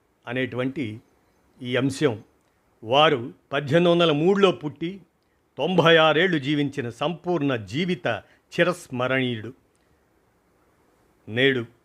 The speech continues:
మే పదిహేను ఆయన రెండు వందల ఇరవై రెండవ జయంతి సందర్భంగా నివాళిగా మన కానమోకు కథావచన శ్రోతలకు ఎం రామ్ ప్రదీప్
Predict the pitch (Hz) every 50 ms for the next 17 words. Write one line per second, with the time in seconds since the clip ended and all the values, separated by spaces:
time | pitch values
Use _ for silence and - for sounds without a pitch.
0 | _ _ - 107 107 120 131 139 143 131 113 - _ _ _ _ _ _ _ _
1 | _ _ 120 120 143 127 104 135 131 120 113 104 - _ _ _ _ _ _ _
2 | _ 113 113 120 123 123 117 117 113 117 127 127 131 131 131 123 123 127 120 120
3 | 123 127 127 127 123 120 120 117 117 117 110 110 113 113 113 110 - 123 - -
4 | - 117 113 117 120 110 107 120 123 123 117 135 175 196 - - _ _ _ _
5 | _ _ _ _ _ _ _ _ _ _ _ - 98 101 113 131 143 143 139 135
6 | 127 110 131 151 175 - - _ _ _ _ _ _ _ _ _ _ _ - 98
7 | 113 131 131 123 - - 120 135 147 156 156 170 180 175 - 180 - 139 127 127
8 | 123 120 120 113 117 113 110 107 - - 113 113 113 - 113 107 - - 151 175
9 | - _ _ _ _ _ _ _ _ _ _ - 92 101 123 143 151 143 135 127
10 | 131 139 156 151 127 - - 139 135 120 135 135 131 107 - -